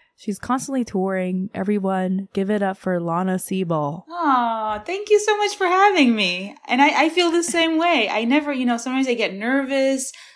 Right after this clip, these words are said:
Speaker 2: especially, you know, I think we've talked about all our upbringing and, uh, I feel like somebody's gonna be a little mean or, um, but you, with you, you're just so kind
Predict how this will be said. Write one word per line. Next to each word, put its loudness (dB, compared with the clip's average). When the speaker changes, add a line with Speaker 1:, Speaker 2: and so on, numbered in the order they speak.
Speaker 2:
especially, -4
you -4
know, -6
I -4
think -8
we've -6
talked 0
about 2
all -2
our -2
upbringing 2
and, -4
uh, 2
I -6
feel -6
like -6
somebody's -8
gonna -12
be -4
a -6
little -4
mean 2
or, -4
um, -6
but -2
you, -12
with -2
you, 0
you're -2
just -8
so -2
kind -4